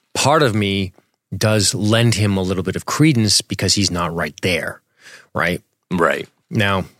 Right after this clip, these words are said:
Speaker 1: that starts to evaporate as he becomes more unreasonable. But in the beginning, I'm like, "Oh,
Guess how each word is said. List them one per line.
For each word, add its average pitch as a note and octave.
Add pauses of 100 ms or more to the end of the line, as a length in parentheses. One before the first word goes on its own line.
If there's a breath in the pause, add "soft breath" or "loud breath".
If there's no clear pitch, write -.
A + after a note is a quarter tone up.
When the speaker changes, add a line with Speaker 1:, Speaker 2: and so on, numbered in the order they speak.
Speaker 1:
that G#2
starts -
to G2+
evaporate F#2
as G2
he G2
becomes F#2
more F2+
unreasonable. F2+ (540 loud breath)
But G#2+
in G2+
the F#2
beginning, B2+
I'm A2
like, A2+
"Oh, D#3